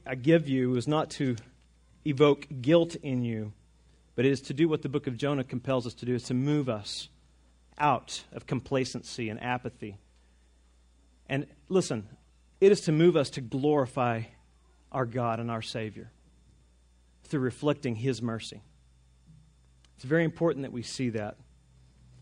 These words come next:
Go with me to Jonah. Look with me in Jonah chapter one.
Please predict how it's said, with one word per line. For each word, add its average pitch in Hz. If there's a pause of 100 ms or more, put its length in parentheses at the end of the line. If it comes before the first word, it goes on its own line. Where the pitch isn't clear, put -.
(720)
Go 180
with 202
me 185
to 143
Jonah. 123 (3750)
Look 156
with -
me 147
in 127
Jonah 127 (1300)
chapter 180
one. 139